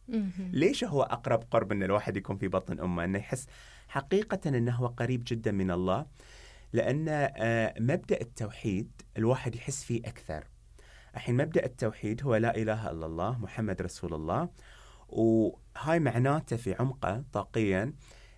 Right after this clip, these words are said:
Speaker 2: أن إحنا، آه، كلنا واحد،
Speaker 1: مهم.
Speaker 2: ربنا واحد، خلقنا كلنا من نفس واحدة، إذن كلنا واحد، وما نقدر، ما نقدر لا نحب ولا نؤمن ولا نستشعر، آه، آه،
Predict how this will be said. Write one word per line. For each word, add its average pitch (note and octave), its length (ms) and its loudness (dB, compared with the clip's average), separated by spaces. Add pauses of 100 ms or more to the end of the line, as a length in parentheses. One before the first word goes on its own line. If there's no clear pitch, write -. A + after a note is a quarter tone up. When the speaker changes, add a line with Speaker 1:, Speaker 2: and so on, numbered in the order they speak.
(160)
Speaker 2:
أن A2+ 160 2
إحنا، D3+ 720 -2
آه، A2+ 40 -2
كلنا A#2+ 400 -2
واحد، - 380 -8 (360)
Speaker 1:
مهم. A3 160 0
Speaker 2:
ربنا B2 340 2
واحد، E2 400 -4 (400)
خلقنا C3 400 2
كلنا C#3 400 -2
من A2+ 220 2
نفس C3 300 -2
واحدة، - 520 -6 (440)
إذن A#2 220 2
كلنا G2 340 0
واحد، - 440 -8 (440)
وما C3+ 240 2
نقدر، B2 520 2
ما C#3 140 2
نقدر C#3 320 4
لا C3 180 4
نحب G2+ 400 -2 (220)
ولا B2 280 4
نؤمن F#2 460 0 (480)
ولا C3+ 220 4
نستشعر، C3+ 880 -2
آه، F#2 800 0
آه، - 60 -8